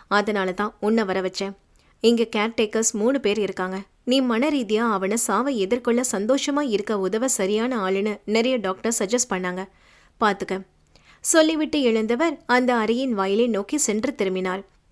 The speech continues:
"இரண்டு வாரத்துக்கு ஒரு தடவை நானும் அவன் அண்ணனும் அவனை பார்க்க வருவோம். அடுத்த தடவை அவன் எங்களை பார்க்க வரும்போது அவனை சிரிக்க வச்சிடு. உன்னோட பேமெண்ட் ட்ரிபிள் பண்ணிடுறேன்"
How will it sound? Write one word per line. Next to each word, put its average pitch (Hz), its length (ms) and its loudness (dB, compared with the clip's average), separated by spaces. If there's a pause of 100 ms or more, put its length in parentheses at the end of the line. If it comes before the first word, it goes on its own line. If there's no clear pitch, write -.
(220)
"இரண்டு 233 300 6
வாரத்துக்கு 208 440 0
ஒரு 185 120 0
தடவை 196 300 -2 (160)
நானும் 233 420 4
அவன் 190 260 0
அண்ணனும் 214 380 2
அவனை 190 260 0
பார்க்க 202 300 0
வருவோம். 185 340 -4 (340)
அடுத்த 233 300 2
தடவை 240 300 0 (220)
அவன் 220 260 4
எங்களை 196 320 0
பார்க்க 226 320 0
வரும்போது 190 420 0 (100)
அவனை 214 320 2
சிரிக்க 240 340 0
வச்சிடு. 185 320 -4 (460)
உன்னோட 208 360 4
பேமெண்ட் 214 360 2
ட்ரிபிள் 262 320 2
பண்ணிடுறேன்" 185 440 -2